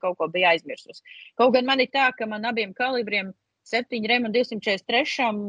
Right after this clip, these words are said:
dari, ko gribi, tā te trāpījumi ir patiesībā dažu centimetru attālumā. Bet es jebkurā gadījumā vienmēr liekot uz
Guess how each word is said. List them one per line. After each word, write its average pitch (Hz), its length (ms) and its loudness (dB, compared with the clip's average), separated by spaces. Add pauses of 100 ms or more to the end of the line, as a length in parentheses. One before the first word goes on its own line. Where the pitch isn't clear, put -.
(460)
dari, 247 240 6
ko 190 240 4
gribi, 220 400 4 (480)
tā 202 220 -6
te 196 180 -2
trāpījumi 208 720 -2 (140)
ir 185 100 -8
patiesībā 175 720 -4
dažu 190 300 -2 (100)
centimetru 180 640 -4
attālumā. - 560 -2
Bet 208 180 -6
es - 80 -20 (320)
jebkurā 233 400 4
gadījumā 214 480 0
vienmēr 202 400 0
liekot 240 400 -6
uz 190 160 -10